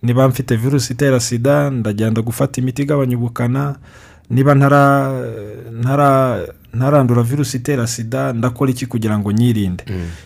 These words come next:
Speaker 1: Icyo rero nacyo kiri mu biduhangayikishije, eh, muri make, ibyo ni byo by'ingenzi turimo, eh, turitaho muri iyi minsi kugira ngo turebe ko twagabanya ubwo bwandu bushya mu, mu rubyiruko. Murakoze.
Speaker 2: Murakoze cyane, Basil.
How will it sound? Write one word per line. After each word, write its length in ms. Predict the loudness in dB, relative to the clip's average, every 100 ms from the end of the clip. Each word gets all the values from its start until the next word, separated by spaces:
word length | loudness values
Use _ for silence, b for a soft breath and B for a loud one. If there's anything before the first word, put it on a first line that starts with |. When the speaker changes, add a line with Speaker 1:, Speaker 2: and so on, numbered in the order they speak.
| B
Speaker 1:
Icyo 260 | -6 0 2
rero 120 | 4
nacyo 280 | 4 0 -2
kiri 180 | 0
mu 100 | 0
biduhangayikishije, 1160 | 0 2 4 4 2 -2 -4 -6 -2 0 0 0
eh, 340 | -2 -2 -2 0
muri 180 | 2 2
make, 520 | 2 0 -2 -4 -4 B B B -10
ibyo 240 | -4 -2
ni 120 | -2
byo 140 | -2 -2
by'ingenzi 560 | -2 -2 -2 -4 -6
turimo, 580 | -6 -2 2 2 4 2 0
eh, 320 | -4 -6 -8 -8
turitaho 500 | 0 0 0 2 4
muri 160 | 4
iyi 100 | 4
minsi 320 | 2 0 -2 -6
kugira 340 | -6 -4 -4
ngo 120 | -4
turebe 360 | -4 -2 -2 -2
ko 280 | -4 -4 -4
twagabanya 1120 | -6 -6 -2 -2 -2 -2 -2 -2 0 0 -2
ubwo 220 | -4 -6
bwandu 300 | -4 -2 -2
bushya 280 | -6 -6 -4
mu, 380 | -2 -4 -6 -8
mu 160 | -8
rubyiruko. 480 | -8 -8 -10 -12 -16 _ b b b -10
Murakoze. 440 | -8 -8 -14 -18 -20 -14
Speaker 2:
Murakoze 380 | -10 -6 -4 -4
cyane, 260 | -4 -4
Basil. 320 | -4 -4 -4